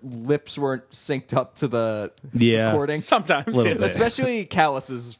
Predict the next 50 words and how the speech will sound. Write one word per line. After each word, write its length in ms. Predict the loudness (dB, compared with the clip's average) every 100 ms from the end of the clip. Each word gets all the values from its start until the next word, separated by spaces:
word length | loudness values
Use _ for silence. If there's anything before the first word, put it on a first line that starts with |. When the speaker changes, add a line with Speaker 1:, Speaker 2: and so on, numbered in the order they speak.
| -12
Speaker 1:
lips. 460 | -2 0 0 -2
Speaker 2:
Yeah. 60 | -4
Speaker 1:
Occasionally, 420 | 0 0 0 0
I 40 |
was 100 | -2
just 140 | -4 -10
like, 80 | -10
"Wait, 400 | -10 -4 -4 -4
what?" 320 | -2 -2 0
Speaker 2:
Must 160 | 0 2
be 100 | 0
hard 300 | 2 0 2
to, 100 | -2
like, 240 | -2 -6 -4
act, 440 | -2 -2 -8 -16 -18 _ _ _
sing 500 | -12 -4 -4 -4 -6 -8
opera. 480 | -10 -8 -8 -10 -12 -12
Speaker 3:
Probably. 520 | 0 0 0 -2 -2
Speaker 1:
Yeah. 320 | 0 0 -2 -4
Speaker 2:
Yeah. 300 | -4 -4 -8 -14 -14
Speaker 1:
Especially 260 | -6 -4 -4
'cause 160 | -4
most 220 | -2 -2 -2
people, 360 | -4 -2 -4 -2
even 160 | -2
if 80 | -2
they've 160 | -6 -4
sung, 380 | -2 -2 -2 -2
they 80 |
haven't, 280 | -4 -4 -8
like, 260 | -8 -8 -8 -4
emulated 720 | 0 0 0 -2 -2 -4 -4
what 120 | -4
your 120 | -2
mouth 300 | 0 0 -2
looks 180 | -8 -6
like 140 | -6
when 100 | -6
you 60 | -8
sing 240 | -6 -4
opera. 420 | -2 -4 -4 -8 0
Speaker 2:
Yeah. 280 | 2 2 0
Speaker 1:
Like, 120 | -4
Speaker 3:
Yeah. 200 | -2 -2
Speaker 1:
it's 280 | -2 -8 -12 _
a 120 | -4 -4
thing 480 | -2 0 0 -4
Speaker 3:
Mm-hmm. 180 | -10 -6
Speaker 1:
unto 220 | -4 -2 -4
itself. 440 | -4 -4 -4 -6